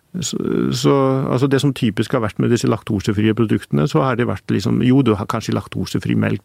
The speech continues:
det er en sånn ting som har kommet, kanskje en, en yoghurt eller et eller annet sånt, men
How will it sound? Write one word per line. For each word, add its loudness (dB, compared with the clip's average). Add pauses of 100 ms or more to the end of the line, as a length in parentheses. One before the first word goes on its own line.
det 0
er -2
en -8
sånn -4
ting -2
som 0
har -6
kommet, -2
kanskje -4
en, -2 (180)
en 2
yoghurt 0
eller -2
et -8
eller -2
annet -4
sånt, -4
men -2